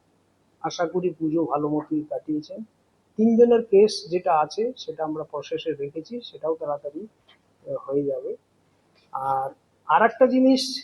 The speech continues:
রিটায়ারমেন্টের ব্যাপারে যখন বলছেন আপনারা, তখন বলছি আমি, তখন আর একটা জিনিস শুরু করেছি।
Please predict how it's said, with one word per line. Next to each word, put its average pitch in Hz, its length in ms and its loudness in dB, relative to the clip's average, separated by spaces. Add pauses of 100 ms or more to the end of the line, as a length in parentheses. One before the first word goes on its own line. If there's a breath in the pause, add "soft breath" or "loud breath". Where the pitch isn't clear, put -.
রিটায়ারমেন্টের 214 680 6
ব্যাপারে 202 400 4
যখন 196 380 0
বলছেন 196 460 2
আপনারা, 175 400 -4
তখন 175 280 -6
বলছি 185 400 0
আমি, 165 200 -2 (420)
তখন 165 220 0
আর 170 120 2
একটা 226 220 0
জিনিস 220 300 0
শুরু 196 160 -2
করেছি। 151 460 -2